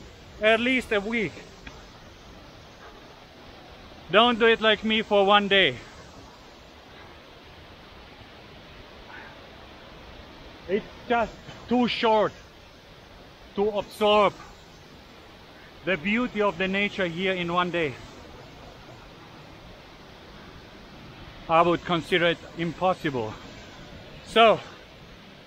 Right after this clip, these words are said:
now we will go over there and take a swim. You think like you will switch off the camera and switch it on there, but it's just so epic going along here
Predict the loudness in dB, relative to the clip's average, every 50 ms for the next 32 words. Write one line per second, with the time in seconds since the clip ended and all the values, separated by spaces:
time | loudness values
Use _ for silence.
0 | -16 -6 2 4 6 8 8 8 8 8 8 6 6 6 4 6 6 6 6 6
1 | 4 4 2 2 0 -2 -4 -6 -6 -6 -4 -4 -6 -8 -6 -4 -2 -2 0 -2
2 | -2 -6 -10 -16 -20 -20 -20 -20 -20 -20 -20 -20 -20 -20 -20 -20 -20 -20 -16 -10
3 | -6 -6 -6 -4 -4 -4 -4 -2 0 0 0 0 0 -2 0 2 2 2 0 -2
4 | -4 -4 -4 -2 0 0 0 0 0 0 -4 -4 -2 -2 0 0 0 0 -2 0
5 | 2 2 2 0 -2 -8 -18 -20 -20 -20 -20 -20 -20 -20 -20 -20 -16 -10 -8 -8
6 | -8 -8 -6 -6 -6 -4 -4 -6 -2 0 0 -2 0 0 -2 -2 -2 -4 -6 -8
7 | -12 -12 -12 -12 -18 -18 -18 -14 -10 -8 -8 -8 -8 -12 -8 -4 -2 0 0 0
8 | -2 -6 -6 -4 -4 -4 -2 -2 -6 -8 -8 -6 -2 0 2 2 2 2 2 4
9 | 4 6 6 4 4 2 0 4 4 4 4